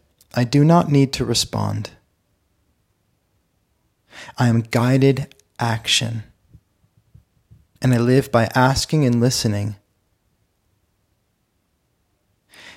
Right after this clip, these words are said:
I am mastery of energy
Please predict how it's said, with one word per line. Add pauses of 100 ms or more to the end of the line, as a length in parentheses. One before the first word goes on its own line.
(100)
I
am
mastery (540)
of
energy